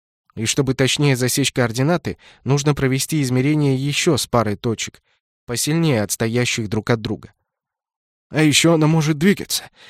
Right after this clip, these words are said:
неожиданно вклинился в разговор Мартин, тяжело дыша и удерживая под мышкой голову Диаса, который отчаянно пыхтел и пытался вырваться. «Ну, это, матерь заразителей!» «Верное замечание, юноша», —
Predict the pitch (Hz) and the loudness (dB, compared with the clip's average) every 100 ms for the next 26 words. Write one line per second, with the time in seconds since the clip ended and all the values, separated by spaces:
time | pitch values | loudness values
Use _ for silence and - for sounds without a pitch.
0 | - 123 131 123 110 104 - 117 113 104 | -6 0 2 2 0 -2 -4 -4 -2 -2
1 | 113 104 104 117 107 107 127 131 139 127 | -4 -4 -2 -2 -2 0 -2 -2 -4 -6
2 | - - - 123 131 113 104 - 131 131 | -10 -10 -2 0 2 2 0 0 0 0
3 | - 120 123 117 123 113 113 107 117 95 | -6 -2 0 2 0 2 0 0 -2 -2
4 | 113 107 117 104 110 113 107 110 107 135 | -4 -4 -6 -6 -2 -2 -2 -4 -2 -2
5 | 95 - 80 - _ _ _ - 120 123 | -2 -4 -8 -14 _ _ _ -2 0 2
6 | 117 113 135 117 104 101 92 131 139 107 | 0 2 2 2 0 -2 -2 0 0 0
7 | 101 107 104 113 120 - - - - _ | 0 0 0 -2 -4 -6 -10 -12 -12 _
8 | _ _ _ _ _ _ 214 180 98 - | _ _ _ _ _ _ 6 6 4 -2
9 | 156 107 - - - - 208 151 127 107 | 0 0 -6 -12 -14 2 4 4 2 4
10 | 143 180 165 - - - - _ - 101 | 4 6 4 0 -4 -12 -20 _ -4 4
11 | 135 143 156 147 156 156 139 156 110 92 | 4 6 4 4 4 2 2 2 2 0
12 | 92 95 85 67 - 65 | -2 -2 -2 -6 -8 -10